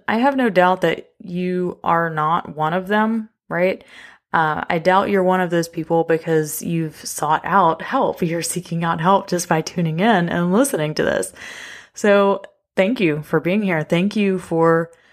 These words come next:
you know, showing up and trying to do something in the first place to help yourself. It's a great, great start.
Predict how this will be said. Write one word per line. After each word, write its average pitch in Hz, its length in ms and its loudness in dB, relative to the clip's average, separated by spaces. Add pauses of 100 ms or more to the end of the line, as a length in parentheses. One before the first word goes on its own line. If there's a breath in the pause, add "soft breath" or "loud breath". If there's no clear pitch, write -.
(360 soft breath)
you 190 100 -4
know, 165 200 -2
showing 190 360 0
up - 360 0
and 170 240 -2
trying 180 260 0
to 180 100 -4
do 170 140 -2
something 165 320 -4
in 156 60 -4
the 147 80 -6
first 190 360 0
place - 300 -2
to 160 100 -4
help 175 220 0
yourself. - 480 -4
It's 156 160 -4
a 160 140 4
great, 151 340 -2
great 147 240 -2
start. - 380 0